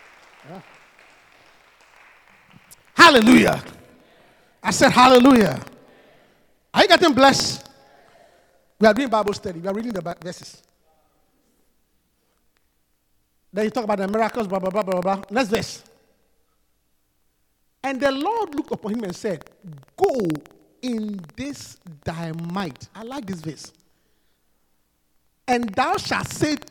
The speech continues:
Israel from the hand of the Midianites. Have I not sent thee?"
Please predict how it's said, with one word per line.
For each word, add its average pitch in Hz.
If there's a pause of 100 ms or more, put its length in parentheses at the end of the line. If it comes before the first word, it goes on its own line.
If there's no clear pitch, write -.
Israel 214 (600)
from 220
the 208
hand 277
of 156
the 165
Midianites. 175 (240)
Have 208 (120)
I 262
not 233
sent 175
thee?" -